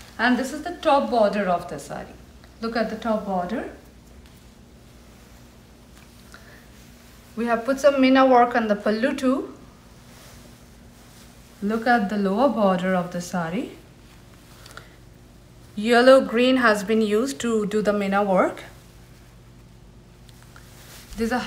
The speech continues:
hundred percent pure material and fully hand woven.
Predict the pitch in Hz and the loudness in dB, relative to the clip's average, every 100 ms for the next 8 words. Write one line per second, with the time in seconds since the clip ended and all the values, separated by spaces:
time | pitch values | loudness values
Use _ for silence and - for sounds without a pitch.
0 | - - - - 247 262 311 311 294 285 | -10 -18 -20 -2 0 2 -2 0 0 0
1 | 294 294 254 233 220 320 - - - 240 | -2 -4 -2 0 0 0 -4 -14 -8 -6
2 | 214 233 208 190 202 381 - - - - | -4 -2 -2 -2 -2 -4 -10 -18 -20 -20
3 | - 208 233 233 277 269 294 240 214 214 | -8 -4 -4 -6 -6 -6 -6 -4 -4 -4
4 | 202 185 196 311 | -6 -8 -6 -8